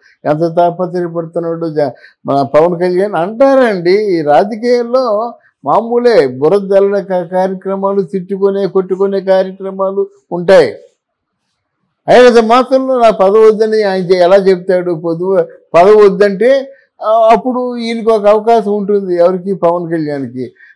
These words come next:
మా అన్నయ్యకి అసలు పదవి వద్దంటున్నాడు. కానీ నేను చెప్తున్నాను, మన పార్టీ కోసం, కూటమి కోసం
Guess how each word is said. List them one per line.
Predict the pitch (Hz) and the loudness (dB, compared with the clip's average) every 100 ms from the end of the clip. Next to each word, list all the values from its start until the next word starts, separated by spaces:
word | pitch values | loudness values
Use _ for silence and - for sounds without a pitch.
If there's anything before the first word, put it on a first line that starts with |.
| _ | _
మా | 165 | -4
అన్నయ్యకి | 170 185 214 226 | -2 0 0 2
అసలు | 196 196 185 | 0 0 -2
పదవి | 165 170 208 | 0 2 2
వద్దంటున్నాడు. | 208 196 180 175 160 160 151 147 196 196 160 131 | 2 0 -2 -6 -6 -8 -8 -8 -8 -6 -8 -6
కానీ | 151 127 | -6 -4
నేను | 123 208 | -4 -4
చెప్తున్నాను, | 190 180 - 226 226 233 233 | -4 -6 -6 -8 -8 -10 -12
మన | 214 | -10
పార్టీ | 165 139 156 214 | -2 0 0 -6
కోసం, | 208 202 214 214 | -6 -8 -8 -10
కూటమి | 180 170 190 190 | -8 -6 -6 -6
కోసం | 190 165 185 | -8 -8 -10